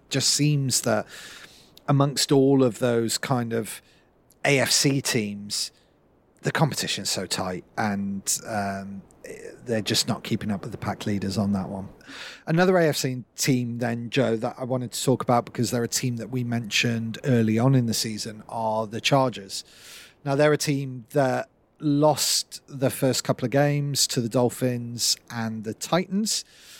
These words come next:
And we talked about them, and you mentioned that they were a team that you felt had a lot of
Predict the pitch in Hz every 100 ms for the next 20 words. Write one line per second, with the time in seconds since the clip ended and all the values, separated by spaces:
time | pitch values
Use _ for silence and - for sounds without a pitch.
0 | - _ _ _ - 165 165 165 165 147
1 | 160 190 180 - 233 185 190 190 175 175
2 | 175 170 165 170 165 165 - 160 151 127
3 | 151 147 147 139 - 160 156 151 117 131
4 | - 135 - - 135 127 131 - 117